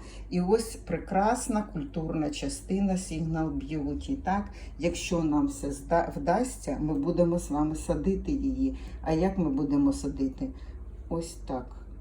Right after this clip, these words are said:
Оцю тільки почку ми лишимо зверху. Все це у нас буде довжезне під землею. Подивіться, ш-, під, оце, п'ятнадцять сантиметрів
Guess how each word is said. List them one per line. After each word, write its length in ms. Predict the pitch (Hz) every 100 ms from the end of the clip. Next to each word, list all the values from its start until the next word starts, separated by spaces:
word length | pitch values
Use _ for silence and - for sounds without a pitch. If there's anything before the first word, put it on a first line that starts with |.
| -
Оцю 340 | 147 143 - 170
тільки 320 | - - 143
почку 500 | - 190 208 - 190
ми 120 | 147
лишимо 540 | 139 139 - 139 139
зверху. 600 | 147 139 143 135 - 139 135 - -
Все 260 | - -
це 400 | 165 - 202 247 254
у 120 | 214
нас 260 | 208 208 185
буде 420 | 175 190 180 190
довжезне 880 | 175 170 160 165 160 156 170 156 156 - - -
під 200 | - 185
землею. 600 | 156 180 170 151 147 143
Подивіться, 760 | 143 180 190 196 175 - - 139 - - - - -
ш-, 260 | - - 151
під, 260 | - 196 - -
оце, 440 | - 170 - 151 139 - - - -
п'ятнадцять 520 | - 190 208 208 190
сантиметрів 800 | - 196 196 190 214 - - 151